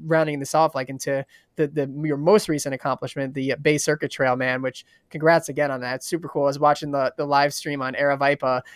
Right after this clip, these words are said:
and, uh, I remember I was with, uh, Bryce in, um, we were at an Aravaipa race, and we were, we were chatting about it, and we're like, "Oh my gosh, he's gonna destroy this record." So we were, we were hyped to see it happen, but,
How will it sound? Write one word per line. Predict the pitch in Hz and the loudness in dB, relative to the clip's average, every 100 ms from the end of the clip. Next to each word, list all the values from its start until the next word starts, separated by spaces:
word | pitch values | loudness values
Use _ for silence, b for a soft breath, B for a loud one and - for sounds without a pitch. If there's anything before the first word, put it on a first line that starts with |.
| B | B
and, | 143 139 | 0 2
uh, | 135 135 | 2 2
I | 143 | 2
remember | 147 147 143 | 2 2 2
I | 139 | 0
was | 139 | 0
with, | 151 139 | -4 -4
uh, | 143 135 | -2 -4
Bryce | 131 143 151 147 139 - | -6 0 2 2 -2 -4
in, | 151 143 135 135 | -2 -2 -4 -4
um, | 120 135 131 127 135 - B B B B - | -2 0 0 -4 -12 -18 B B B B -4
we | 156 | 0
were | 151 | 4
at | 156 | 4
an | 135 | 6
Aravaipa | 151 143 143 143 135 | 6 6 4 2 0
race, | 131 135 | 0 -2
and | 143 135 | -8 -8
we | 143 | -6
were, | 139 135 | -6 -6
we | |
were | 147 | -6
chatting | 143 151 143 | -2 2 2
about | 147 143 147 | 2 4 4
it, | 147 | 4
and | |
we're | 139 | 0
like, | 131 | 0
"Oh | 147 | 0
my | 143 127 | 0 0
gosh, | 131 143 - | 2 2 2
he's | 160 | -4
gonna | 151 131 123 _ 127 143 - | -4 -6 -8 _ -16 -14 -8
destroy | 147 - - 170 156 | -6 -6 0 4 4
this | 139 - | 2 -2
record." | 143 135 139 | -2 -2 -4
So | - 143 - B B | 0 0 -2 B B
we | 175 190 | 4 6
were, | 185 165 151 | 8 6 4
we | 165 | 2
were | 180 143 | 4 4
hyped | 156 160 | 2 0
to | 151 | -4
see | - 156 | -4 -2
it | |
happen, | 147 147 180 180 | 0 -2 -2 -2
but, | 156 147 | 2 2